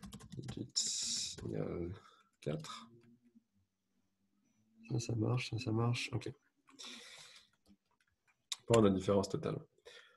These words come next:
Ok. Euh, voilà nos résultats. Donc là, nos résultats, c'est,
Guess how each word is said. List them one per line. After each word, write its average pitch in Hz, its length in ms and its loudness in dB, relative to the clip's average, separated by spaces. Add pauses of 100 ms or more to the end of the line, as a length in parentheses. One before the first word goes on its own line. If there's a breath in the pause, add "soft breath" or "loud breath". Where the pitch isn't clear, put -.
Ok. 226 200 12 (640)
Euh, 147 1000 12 (3750)
voilà 143 360 12
nos 170 140 12
résultats. 123 640 10
Donc 143 300 6
là, 190 100 10
nos 175 140 10
résultats, 127 640 10
c'est, 143 580 4